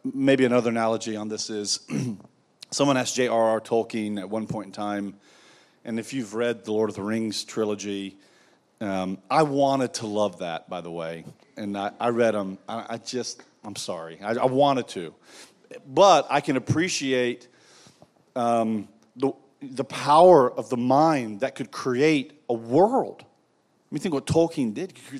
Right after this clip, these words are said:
created a world and even a language. I mean, he's cra-, I mean, that's, that, I can understand why Tolkien looked at C S Lewis's, you know, Narnia stuff and said, "Eh, whatever, you know, <laughs> you know,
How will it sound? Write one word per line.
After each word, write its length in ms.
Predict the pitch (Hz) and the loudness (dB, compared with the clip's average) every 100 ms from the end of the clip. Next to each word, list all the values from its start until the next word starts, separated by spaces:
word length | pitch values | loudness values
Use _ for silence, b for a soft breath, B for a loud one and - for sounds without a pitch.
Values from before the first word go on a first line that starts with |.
| - | -16
created 340 | - 180 175 110 | -14 -8 -6 -6
a 40 | |
world 680 | 101 110 185 214 90 - - B B B B B B _ 175 | -10 -8 -4 -4 -4 -10 -20 B B B B B B _ -4
and 100 | 190 | 0
even 340 | 240 220 156 | 0 2 2
a 60 | 117 | 0
language. 840 | 117 123 240 254 107 85 - - _ | 0 2 2 2 0 -8 -14 -18 _
I 60 | 320 | -10
mean, 60 | |
he's 100 | 226 | -10
cra-, 320 | - - - - | -10 -16 -10 -8
I 40 | |
mean, 180 | 220 196 | -8 -8
that's, 340 | 160 170 208 - - | -8 0 0 -2 -4
that, 260 | 208 - | -4 -2
I 80 | 190 | -4
can 160 | 214 233 | -2 -2
understand 540 | 226 214 - 190 180 | 0 -2 2 2 6
why 120 | 139 | 6
Tolkien 640 | 131 175 165 165 151 131 123 | 6 6 6 4 2 2 4
looked 220 | 139 143 | 0 2
at 180 | 123 - | -2 0
C 200 | - 139 | -2 -2
S 120 | 127 | 0
Lewis's, 640 | 127 147 143 143 135 - - | 2 2 2 -2 -2 -4 -8
you 60 | |
know, 40 | 120 | -8
Narnia 420 | 123 127 143 139 | -2 2 4 4
stuff 260 | 135 151 139 | 2 0 0
and 100 | 131 | -2
said, 300 | - 123 120 B B _ - | 2 2 2 B B _ -10
"Eh, 380 | 117 110 107 - - | -6 -2 -2 -4 -8
whatever, 460 | 98 95 87 85 - | -8 -8 -10 -14 -20
you 60 | 120 | -20
know, 240 | 101 104 - B B B - - | -18 -18 -18 B B B -14 -10
<laughs> 0 | |
you 180 | 147 143 | -6 -4
know, 160 | 135 | -6